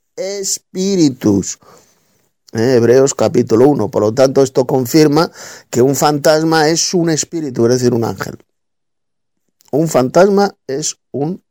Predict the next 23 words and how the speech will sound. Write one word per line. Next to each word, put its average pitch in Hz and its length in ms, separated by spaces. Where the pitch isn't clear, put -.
ángel. - 340
Un 117 180
ángel 139 460
que 165 120
puede 120 300
ser, 147 180
evidentemente, 113 840
o 107 80
un 107 220
ángel 110 400
de 117 100
Dios, 160 640
Dios 90 280
tiene 95 240
ángeles, 131 560
o 117 100
un 131 160
ángel 107 320
de 95 100
Satanás, 120 560
que - 120
también 107 520
en, 104 800